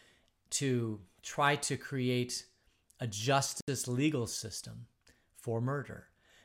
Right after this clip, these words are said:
Now, here in the United States, we have an incredibly complex and difficult system of, of legal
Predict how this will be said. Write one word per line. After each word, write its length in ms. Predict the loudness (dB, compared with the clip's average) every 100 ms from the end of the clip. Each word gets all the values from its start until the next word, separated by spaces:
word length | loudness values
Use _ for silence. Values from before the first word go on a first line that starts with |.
| 8
Now, 200 | 10 12
here 180 | 12 12
in 60 |
the 80 | 12
United 320 | 12 10 8
States, 640 | 4 6 8 6 2 -2 -4 -14 _ _ _ _
we 720 | 2 6 8 8 6 2 -4 -16 -8
have 280 | 6 8 8
an 100 | 6
incredibly 960 | 4 0 -6 0 4 4 4 0 -2
complex 1080 | -2 -6 0 2 2 0 -2 -2 -2 -4 -4
and 180 | -2 0
difficult 640 | -2 -2 -6 -2 -2 -2
system 640 | -2 0 2 2 0 2 2
of, 240 | 0 -4 -18 -20 -20 -20 -20 _ 4
of 300 | 6 6 0
legal 800 | -2 6 8 10 10 10 6 0